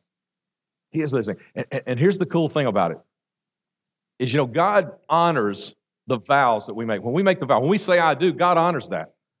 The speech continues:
You know, whatever law is out there, whatever land you live in, and whatever the, uh, you know, the, the, uh, the ways are in, in a particular society or culture,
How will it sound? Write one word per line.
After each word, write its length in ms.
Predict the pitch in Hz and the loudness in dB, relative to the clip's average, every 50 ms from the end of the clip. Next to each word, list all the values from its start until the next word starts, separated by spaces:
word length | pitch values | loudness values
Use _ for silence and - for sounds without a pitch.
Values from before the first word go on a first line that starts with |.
| _ _ _ _ _ _ _ | _ _ _ _ _ _ _
You 60 | 135 139 | 0 2
know, 200 | 135 131 127 147 | 2 4 4 2
whatever 920 | 147 143 139 143 135 135 135 135 135 135 156 156 170 202 208 180 202 170 | 0 -2 -4 -6 -6 -6 -8 -8 -6 -2 0 2 2 2 2 2 0 2
law 360 | 170 185 190 196 196 196 180 | 2 2 4 4 4 4 4
is 140 | 165 180 185 | 2 2 2
out 260 | 185 185 180 170 180 | 2 2 2 2 0
there, 200 | 190 185 180 170 | 0 2 2 2
whatever 340 | - 170 180 202 185 165 160 | 2 2 2 4 2 2 0
land 400 | 156 170 185 202 208 208 202 165 | 2 4 4 4 4 2 0 0
you 100 | 175 170 | -2 0
live 240 | 175 196 196 165 180 | 2 2 2 4 4
in, 180 | 185 190 185 165 | 4 4 4 2
and 100 | 139 - - - - - _ | 0 -4 -8 -16 -18 -8 _
whatever 340 | 185 202 208 214 202 196 | 2 2 4 4 2 2
the, 240 | 180 160 151 131 - - - - | 2 2 2 0 0 -6 -10 -2
uh, 320 | - 151 151 156 156 - - | 2 4 6 6 4 4 2
you 120 | 175 170 165 | 0 0 2
know, 100 | 160 147 | 2 0
the, 280 | 123 151 139 135 135 | 0 -4 -6 -6 -4
the, 260 | 127 156 151 147 143 143 | -2 0 0 2 2 2
uh, 280 | 131 135 131 113 123 | 4 4 2 0 -2
the 120 | - - 151 | -2 -2 -2
ways 480 | 147 151 175 190 202 208 196 175 - | 0 2 2 2 2 2 0 0 0
are 280 | 202 180 185 185 185 180 | 2 2 4 4 2 2
in, 380 | 170 156 151 156 156 151 151 151 | 0 -2 -2 -2 -2 -2 -4 0
in 160 | 156 156 156 | 0 0 0
a 60 | 147 | 0
particular 420 | 151 139 165 175 170 - 175 160 | -2 0 0 0 2 2 0 0
society 600 | 147 - 147 139 - 180 175 170 180 180 180 175 | 0 0 -4 -2 0 0 2 4 4 4 4 2
or 60 | 147 139 | 0 -2
culture, 560 | - - 185 190 185 185 - 185 160 185 | 0 0 2 2 2 2 0 -2 -2 -2